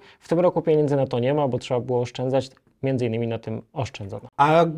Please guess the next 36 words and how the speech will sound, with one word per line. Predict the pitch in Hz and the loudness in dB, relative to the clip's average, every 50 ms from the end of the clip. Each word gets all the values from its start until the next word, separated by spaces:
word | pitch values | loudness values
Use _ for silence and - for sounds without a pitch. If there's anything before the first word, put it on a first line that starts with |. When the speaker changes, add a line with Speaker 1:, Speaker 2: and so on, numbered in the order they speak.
| 160 165 156 | 0 0 2
Speaker 2:
wójt | 131 139 160 165 - 139 | 2 2 2 2 2 0
Grzegorz | 131 135 156 - 151 135 131 | 0 2 2 4 4 4 4
Gottfried, | 156 151 143 - 160 139 127 | 2 2 2 0 -4 -4 -4
tak | 139 131 - - | -4 -6 -8 -10
szybko | - - 180 - 143 | -12 -6 -2 0 0
mi | 143 143 139 | 2 2 0
się | 139 - 147 | -2 -2 -2
mignęło | 143 135 135 135 135 139 135 135 135 | 0 2 2 2 2 2 2 2 2
na | 135 135 131 131 131 127 123 - | 2 2 2 0 0 -2 -4 -4
Facebooku, | - 131 123 113 110 127 170 170 - 151 | -6 -6 -4 -4 -2 -2 0 0 0 -2
chwalił | 143 - 143 139 139 131 131 | -2 0 0 0 0 0 -2
się | - - 131 | -4 -6 -4
tym, | - - 147 143 139 131 | 0 2 2 2 2 0
że | 110 113 123 123 123 120 | -2 0 0 0 0 0
właśnie | 113 127 123 - - 135 120 | 0 -2 -2 -2 -4 -8 -8
z | - | -8
tego | - 120 123 117 | -8 -8 -8 -8
programu | - 120 120 123 120 123 123 123 123 120 120 117 | -6 -4 -2 -2 -2 -2 -2 -4 -4 -4 -2 0
retencji | 117 123 117 - 135 127 120 - - 117 | 0 -2 -2 -2 -4 -6 -6 -6 -10 -10
w | 110 | -8
gminie | 117 123 120 117 117 117 113 | -6 -6 -4 -4 -4 -6 -8
Szerzyny | - - 113 127 143 147 147 147 139 131 | -8 -6 -2 0 2 2 2 2 0 -2
to | 135 - 123 110 110 113 117 107 - | -2 -2 -2 0 0 0 -2 -4 -6
skorzystali | - - - 127 117 113 - - 107 107 104 | -12 -10 -6 -6 -6 -4 -4 -4 -4 -4 -4
wszyscy. | - - - - - - - 120 113 - _ _ _ _ | -6 -8 -12 -14 -14 -16 -16 -16 -16 -18 _ _ _ _
Kto | _ _ - 131 110 | _ _ -2 -2 -2
był | 101 110 110 | -2 -2 -8
tylko | 107 - - 117 | -8 -6 -4 -4
chętny, | 107 131 151 147 135 143 139 123 | -2 -2 -2 -2 -2 -2 -2 -4
dostał | 107 110 - - 98 | -4 -6 -10 -12 -10
pieniądze | - 113 113 123 127 127 117 110 117 117 110 110 110 110 117 | -8 -8 -6 -6 -4 -6 -4 -4 -2 -2 -2 -2 -4 -6 -8
i | 117 113 107 | -10 -10 -8
chyba | - 123 113 | -8 -6 -6
nawet | 110 113 107 110 110 | -6 -6 -6 -6 -8
lista | 107 107 - - 123 | -8 -10 -10 -8 -6
rezerwowa | 104 98 104 101 104 117 131 131 139 135 | -6 -6 -6 -6 -4 -4 0 0 0 0